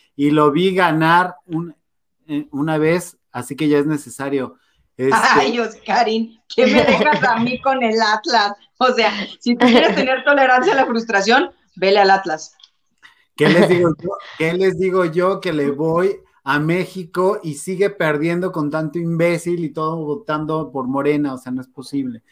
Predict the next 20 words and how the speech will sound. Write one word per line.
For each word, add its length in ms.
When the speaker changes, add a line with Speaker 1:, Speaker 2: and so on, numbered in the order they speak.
Speaker 1:
Esperemos 440
Speaker 2:
Pero 100
Speaker 1:
que 60
Speaker 2:
siempre 400
hay 160
tiempo 340
de 220
ra-, 160
de, 480
pues, 160
Speaker 1:
de 60
Speaker 2:
de 60
Speaker 1:
re- 120
Speaker 2:
recular 320
y 60
de 100
tomar 260
la 120
buena 200
decisión. 520